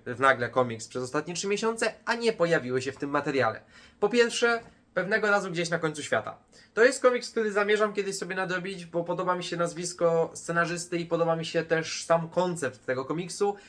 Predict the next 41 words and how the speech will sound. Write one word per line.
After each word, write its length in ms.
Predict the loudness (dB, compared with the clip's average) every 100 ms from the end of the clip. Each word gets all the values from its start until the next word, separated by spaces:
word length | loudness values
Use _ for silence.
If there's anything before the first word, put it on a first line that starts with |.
| -6
aczkolwiek 440 | -2 2 4 6 4
na 100 | -2
niego 180 | -4
przyjdzie 280 | -6 -4 -2
czas. 340 | -2 -2 -6 _
Albo 300 | 2 4 4
omówimy 340 | 2 0 -4 -6
sobie 220 | -4 -2
go 100 | 0
w 40 |
ramach 220 | 0 0 -2
jakiegoś 280 | -2 -6
shorta, 640 | -4 0 0 0 2 4 4
albo 280 | 4 2 -2
omówimy 600 | -4 -8 -6 -6 -6 -6
sobie 200 | -4 -2
go 120 | -2
w 40 |
ramach 440 | -2 0 -2 -4 -2
premiery 320 | -2 0 -2
trzeciego 380 | -4 -4 -2 0
tomu 260 | 0 0
i 60 | -2
wtedy 220 | -2 -2
omówię 240 | -2 -6
całą 240 | -4 -2 -2
serię. 440 | 0 0 0 -4 -4 -18 -20 _ _ _
Na 160 | 6 8
to 100 | 8
jeszcze 240 | 4 2
przyjdzie 300 | -2 0 2
na 80 | 2
pewno 240 | 0 -4 4
czas, 320 | 6 6 2
na 200 | 2 2
pewno 420 | 4 2 2 -2
gdzieś 380 | -2 0 0 0
to 100 | -4
się 120 | -4
kiedyś 300 | -4 -4 -4
pojawi. 420 | 2 6 6 4